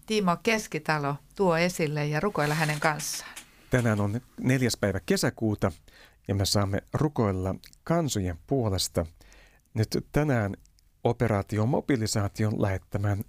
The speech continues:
Speaker 2: rukouspyynnön mukaisesti. Tämä on otsikoitu Seurakunta kasvaa Arabian niemimaalla. Arabian niemimaahan kuuluvat valtiot Punaisen meren ja Persianlahden välissä. Saudi-Arabia,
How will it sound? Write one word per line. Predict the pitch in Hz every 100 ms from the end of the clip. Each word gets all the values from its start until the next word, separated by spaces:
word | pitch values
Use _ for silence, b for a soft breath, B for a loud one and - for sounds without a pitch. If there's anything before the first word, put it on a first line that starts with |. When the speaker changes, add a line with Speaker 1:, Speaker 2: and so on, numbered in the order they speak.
| _ -
Speaker 2:
rukouspyynnön | 113 - 90 87 - 120 95 87
mukaisesti. | 95 117 92 87 - - - - _ B B B B _
Tämä | 185
on | 185 196
otsikoitu | 185 127 123 117 117 - -
Seurakunta | - 190 135 110 95
kasvaa | - 127 - - 92 95
Arabian | 135 135 104 95 87 87
niemimaalla. | 113 101 85 82 80 - - - _ _ _ - B B B -
Arabian | 110 117 113 127 127
niemimaahan | 147 139 120 117 110 107
kuuluvat | - 110 104 101
valtiot | 113 120 120 117 - - - _
Punaisen | 110 98 92 95
meren | 101 113 120 110
ja | 110 101
Persianlahden | - 98 98 92 98 98 95
välissä. | 120 107 - - 87 _ B B B B
Saudi-Arabia, | - 120 104 107 117 123 117 135